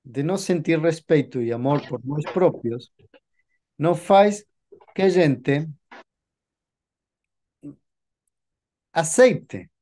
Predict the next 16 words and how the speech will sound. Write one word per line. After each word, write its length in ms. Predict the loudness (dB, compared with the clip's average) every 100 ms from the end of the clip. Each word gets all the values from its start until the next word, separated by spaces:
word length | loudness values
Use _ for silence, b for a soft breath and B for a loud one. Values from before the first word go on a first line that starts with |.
| _ _ _ _ -6
situações 720 | -2 2 2 2 2 2 2
estragadas 680 | -2 2 2 4 2 2 -2
dos 320 | -6 -8 -8
outros. 440 | -18 -18 -20 _ _ _ _ _ _ _ _ _ _ _ _ _ _ _ _ _ B B B -4
É 60 |
de 140 | -2 -2
ser 260 | 0 0
o 60 | 0
feitio, 920 | 0 -2 0 -2 2 4 4 4 -2 _ _ b b _ -6
pode 300 | -6 -4 -6
ser, 380 | 0 2 4
eh, 400 | 2 0 -4 -8
respostas, 720 | -6 -6 -6 -2 -2 -2 -6 -6
pode 220 | -6 -6
ser 160 | -2 -2
atitudes, 960 | 0 -4 -2 0 2 4 2 0 -6